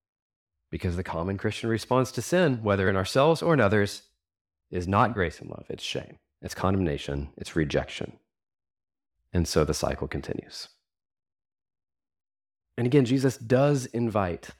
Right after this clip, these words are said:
the adulterous woman into a better way, into a better story. Jesus, Jesus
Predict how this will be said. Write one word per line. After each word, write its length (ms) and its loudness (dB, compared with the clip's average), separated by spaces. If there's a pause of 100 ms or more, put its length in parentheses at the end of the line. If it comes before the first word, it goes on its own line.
(380)
the 100 -2
adulterous 460 0
woman 300 0
into 320 0
a 60 0
better 360 0
way, 320 -6
into 240 -2
a 60 2
better 340 2
story. 480 -6
Jesus, 380 -4
Jesus 280 0